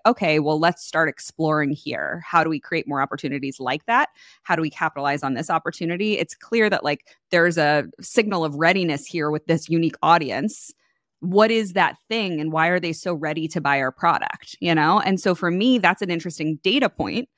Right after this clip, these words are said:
to point us to be a smarter marketer and to deploy more dollars in lookalike programs like that. But it's not that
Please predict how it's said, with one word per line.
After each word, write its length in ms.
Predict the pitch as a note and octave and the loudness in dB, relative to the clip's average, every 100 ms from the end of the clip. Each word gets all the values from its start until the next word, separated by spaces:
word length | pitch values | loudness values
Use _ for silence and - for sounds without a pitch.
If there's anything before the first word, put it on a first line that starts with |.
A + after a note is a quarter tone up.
| _ _ _ - | _ _ _ -4
to 100 | F#3+ | -2
point 320 | - G3+ F3+ | 2 2 4
us 240 | E3 - | 2 0
to 100 | - | -6
be 120 | D#3 C3+ | -2 -2
a 60 | |
smarter 420 | - E3+ D#3 D3 | -4 0 2 2
marketer 560 | C3 D3+ E3+ C3 C3+ E3+ | 2 0 0 0 0 0
and 140 | D#3 D#3 | 0 -2
to 140 | D#3 C3 - | -4 -4 -10
deploy 360 | D#3+ - F3 E3+ | -10 -2 0 2
more 220 | D#3+ D3+ | 2 2
dollars 500 | C#3+ D#3 D#3 C#3 D3 | 2 2 2 0 -2
in 160 | C#3+ D3+ | 0 -2
lookalike 420 | - C#3+ C#3 - | -2 -4 -4 -4
programs 500 | E3 G3 D#3+ C3+ C#3 | -4 -2 -2 -4 -4
like 180 | C3 - | -8 -4
that. 280 | - C3 - _ - - | 0 0 -2 _ -20 0
But 180 | F3 - | 0 2
it's 220 | G3 - G3+ | -4 -2 2
not 360 | G3 F#3 - | 6 6 4
that 360 | E3 D#3 D3+ | 4 4 4